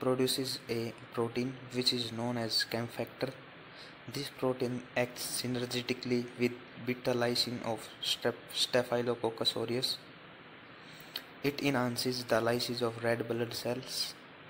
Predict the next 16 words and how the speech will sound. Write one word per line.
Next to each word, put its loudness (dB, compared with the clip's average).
In 2
this 4
test, 2
the 6
group 0
B 2
streptococci 2
are 2
streaked -2
perpendicular 2
to 4
a 2
streak -2
of 2
Staph 6
aureus 2